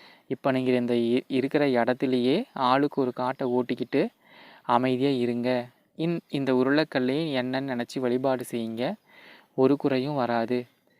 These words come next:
எப்படி கார்மேகம் தொடர்ந்து பூமியில மழை பொழியுமோ அதே போல நான் உங்களை வாழ வைப்பேன். இந்த ஸ்-, எனக்கு, இங்க வந்த எனக்கு காரூர் அம்மன் அப்படிங்கிற பேர் வச்சு வழிபாடு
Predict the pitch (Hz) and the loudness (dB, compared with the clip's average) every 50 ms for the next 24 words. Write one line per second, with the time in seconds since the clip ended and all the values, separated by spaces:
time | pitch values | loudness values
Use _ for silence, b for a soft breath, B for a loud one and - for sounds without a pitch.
0 | b b b _ - 143 143 - - 170 165 156 - - 135 135 143 151 156 160 | b b b _ 2 2 2 4 4 2 2 4 4 4 6 6 6 6 4 2
1 | 156 151 139 143 131 123 - 131 123 131 135 143 160 151 131 131 135 135 139 143 | 0 0 0 0 0 2 2 2 4 2 2 2 2 2 2 2 0 2 2 0
2 | 139 139 127 120 120 120 123 135 - - 135 127 123 120 117 117 117 117 151 190 | 0 0 0 0 0 0 0 0 2 2 4 4 4 2 0 -2 -2 -2 -2 -2
3 | 190 B B B B B B B - 127 120 123 127 135 147 170 180 - - 160 | -4 B B B B B B B 2 2 2 4 4 4 4 4 4 4 2 4
4 | 147 135 143 147 151 139 127 123 127 120 117 120 120 117 123 131 123 117 110 - | 4 4 4 4 2 0 0 2 2 2 2 2 2 2 2 2 2 0 -2 -2
5 | - 127 123 123 127 135 b b b b b b b b b b b _ - 160 | -4 -4 -4 -4 -6 -10 b b b b b b b b b b b _ -2 0
6 | 151 143 135 135 123 - - - - 135 123 127 127 - - - 147 175 - 143 | 0 0 0 -2 -2 -4 -6 -4 -2 0 0 0 -2 -2 0 2 2 2 2 0
7 | 135 139 143 143 135 139 139 143 143 151 143 131 123 120 120 - - 139 147 196 | 0 0 0 0 0 0 -2 0 0 0 0 0 0 -2 -4 -2 0 0 0 0
8 | 208 - _ _ _ _ _ _ _ _ _ _ _ _ _ _ _ _ _ - | -2 -6 _ _ _ _ _ _ _ _ _ _ _ _ _ _ _ _ _ -2
9 | - 143 131 131 143 151 160 160 165 156 143 131 131 131 135 131 123 120 117 131 | 0 2 4 4 6 6 6 4 4 4 2 0 0 -2 -2 0 -2 -2 0 -2
10 | 131 135 135 123 120 - 127 127 123 127 120 113 - - 160 151 131 120 127 131 | 0 0 0 -2 0 2 2 2 2 2 0 0 -2 -4 -2 0 0 2 2 2
11 | 147 151 147 147 143 | 2 2 2 2 0